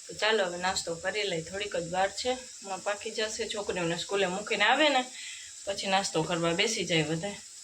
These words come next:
તો ચાલો હવે મળીએ, સોનિયાની જારી નીકળે ને પછી ડાયરેક્ટ.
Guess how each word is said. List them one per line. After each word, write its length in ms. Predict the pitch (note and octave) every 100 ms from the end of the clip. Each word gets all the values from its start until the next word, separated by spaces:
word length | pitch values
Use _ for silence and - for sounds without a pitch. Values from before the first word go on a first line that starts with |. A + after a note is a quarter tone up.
| - - - -
તો 60 | - G#3
ચાલો 340 | A#3 B3+ A#3
હવે 160 | G#3+ F#3+
મળીએ, 360 | F#3+ G3+ F3+
સોનિયાની 520 | F3+ G#3+ A3+ G3+ D#3
જારી 340 | E3 G3+ G#3+ G#3
નીકળે 360 | G#3 G#3+ A#3
ને 80 | G3 D#3+
પછી 280 | F#3+ G3 F3+
ડાયરેક્ટ. 380 | D#3 D#3+ E3